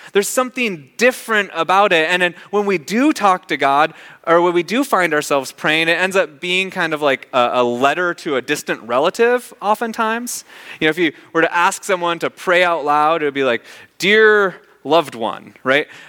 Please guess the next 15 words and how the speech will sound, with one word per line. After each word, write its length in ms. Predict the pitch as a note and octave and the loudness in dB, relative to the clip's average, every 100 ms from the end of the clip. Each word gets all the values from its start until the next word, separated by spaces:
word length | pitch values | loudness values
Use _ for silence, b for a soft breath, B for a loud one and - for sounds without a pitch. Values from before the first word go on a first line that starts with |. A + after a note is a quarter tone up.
| B | B
"I'm 220 | - D3 | -4 -4
so 240 | C#3+ - C4 | -2 0 2
happy 400 | G3+ G3 - E3 | 2 0 0 0
of 160 | C3+ | 0
where 180 | C3+ F3 | 2 0
my 180 | F3 C#3 | 2 -4
journey 400 | B2+ E3 F3+ F3 | -4 -4 -2 0
has 180 | C#3 A#2+ | -2 -2
taken 420 | - C4 - A#3+ | -2 -2 0 -2
me 160 | A#3+ A#3 | -2 -4
so 280 | - A#3 | -2 -2
far, 680 | A3 - A3+ A3 A3 A3 A3 | -2 -2 0 2 4 4 2
and, 460 | G3 D#3+ D3+ D3+ C#3+ | 2 2 0 -2 -6
you 100 | D#3 | -2
know, 300 | D#3+ D#3 | 0 0